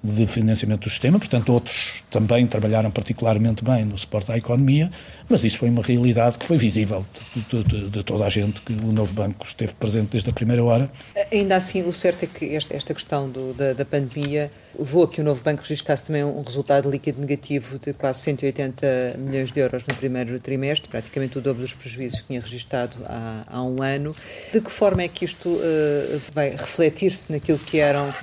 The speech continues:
Speaker 2: vossa, a vossa estratégia?
Speaker 1: Antes de mais, eu, eu gostava de lhe dizer que o primeiro trimestre tem este, este sabor amargo-doce.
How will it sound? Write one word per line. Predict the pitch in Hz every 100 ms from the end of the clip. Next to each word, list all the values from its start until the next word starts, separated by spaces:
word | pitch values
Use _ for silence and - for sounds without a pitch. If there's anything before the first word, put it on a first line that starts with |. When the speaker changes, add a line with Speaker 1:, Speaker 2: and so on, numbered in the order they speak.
| -
Speaker 2:
vossa, | 139 - 135 131
a | 123
vossa | 139 127
estratégia? | 135 - - 123 107 117 -
Speaker 1:
Antes | 110 120 127
de |
mais, | 127 135
eu, | 143
eu | 127 127 117 95
gostava | 98 120 113
de | 107
lhe |
dizer | 107 110
que | 110
o |
primeiro | 139 127 -
trimestre | 104 107 - -
tem | 123 123 104
este, | 107 -
este | 135 -
sabor | 120 110 127
amargo-doce. | 131 117 117 113 107 120 123 - -